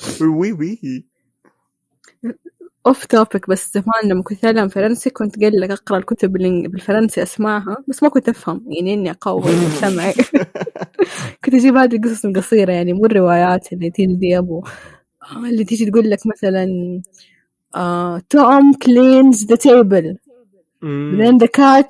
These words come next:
Speaker 2: Ruins، تعرف القصص؟ <laughs>
Speaker 1: أيوة،
Speaker 2: هي
Speaker 1: أيوة،
Speaker 2: هذه.
Speaker 1: زي جوني، جوني يس بابا.
Speaker 2: أيوة، بس ما كنت أفهم،
Speaker 1: أيوة.
Speaker 2: يعني ما استفدت في النهاية. نرجع لموضوعنا الأساسي.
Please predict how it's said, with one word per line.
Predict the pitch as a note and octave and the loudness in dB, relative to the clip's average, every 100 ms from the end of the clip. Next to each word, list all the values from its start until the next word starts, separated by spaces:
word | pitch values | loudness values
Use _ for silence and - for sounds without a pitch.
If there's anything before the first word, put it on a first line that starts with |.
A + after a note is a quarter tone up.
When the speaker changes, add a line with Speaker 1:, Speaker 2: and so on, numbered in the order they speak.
| B3+ | 2
Speaker 2:
Ruins، | C4+ C4+ C4 A#3 - - | 4 6 4 2 -8 -2
تعرف | C4 B3 | 0 2
القصص؟ | A#3 A#3+ D#4+ D#4+ - | 0 2 2 0 -2
<laughs> | D4 - - - _ _ - | -4 -4 -14 -20 _ _ -4
Speaker 1:
أيوة، | D3+ C3+ A#2+ | -4 -2 -2
Speaker 2:
هي | |
Speaker 1:
أيوة، | C3+ C4+ A#3+ A#3+ | 2 4 6 6
Speaker 2:
هذه. | B3 G#3 | 4 0
Speaker 1:
زي | C#3+ C3+ B2+ | -4 -6 -10
جوني، | B2 D3 C#3+ | -8 -8 -6
جوني | C3 C#3+ C#3 C3 | -6 -6 -6 -10
يس | C#3 | -12
بابا. | - B2+ - B2+ | -12 -14 -10 -12
Speaker 2:
أيوة، | C3+ D#3+ _ - G4 C#5 D5+ C#5 D4 | -12 -20 _ 0 2 2 2 4 4
بس | C4 - | 0 -2
ما | |
كنت | B3 A#3 G#3 | -4 -4 -6
أفهم، | G3 F#3+ | -6 -4
Speaker 1:
أيوة. | G3 | -2
Speaker 2:
يعني | A3 | 0
ما | A#3 | 0
استفدت | A#3+ G#3+ F#3+ F#3 | 0 -2 -6 -8
في | F3+ | -8
النهاية. | F3+ E3+ E3 F#3 | -6 -6 -8 -4
نرجع | A3+ G3+ F#3+ | -2 0 -2
لموضوعنا | F#3 F#3+ G3+ F#3 | -2 -4 -4 -6
الأساسي. | F3+ A#3+ G3 - A#3+ | -10 -10 -12 -10 -10